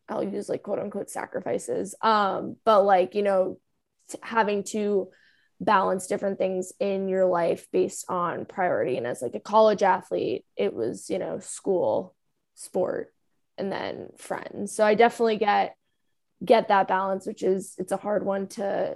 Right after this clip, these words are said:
to strike as well. Um, can you talk on if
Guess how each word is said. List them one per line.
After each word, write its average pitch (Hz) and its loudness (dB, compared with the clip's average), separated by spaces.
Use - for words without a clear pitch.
to 214 -6
strike - -4
as 202 -2
well. 190 0
Um, 202 4
can 262 4
you 233 4
talk 339 0
on 202 2
if 226 4